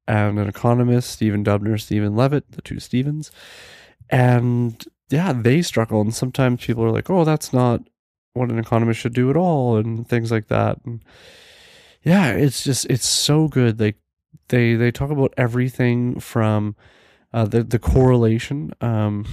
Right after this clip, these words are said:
now, again, correlation doesn't mean causation, and they always stipulate that.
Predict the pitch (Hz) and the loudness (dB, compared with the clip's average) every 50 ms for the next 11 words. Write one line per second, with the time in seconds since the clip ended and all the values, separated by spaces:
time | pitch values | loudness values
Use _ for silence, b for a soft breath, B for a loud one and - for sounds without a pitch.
0 | - - - 107 110 107 104 107 113 117 117 127 139 - - - 107 104 104 104 | -8 -6 -4 0 0 0 0 2 0 0 0 -2 -4 -6 -2 0 2 2 4 2
1 | 104 104 - - 113 104 117 117 123 131 120 143 147 147 143 - - 143 139 139 | 2 0 -2 -6 -2 0 0 2 2 0 0 0 0 0 -2 -2 0 0 0 2
2 | 143 139 139 147 - - - 175 170 143 123 110 110 107 110 117 123 135 143 139 | 0 0 -2 -4 -6 -8 -6 -6 -4 -2 0 2 4 4 4 4 4 2 0 -2
3 | - - 131 120 - 120 120 117 - 120 117 120 147 - - | -2 -4 -4 -4 -2 -4 -4 -4 -4 -4 -4 -4 -4 -6 -10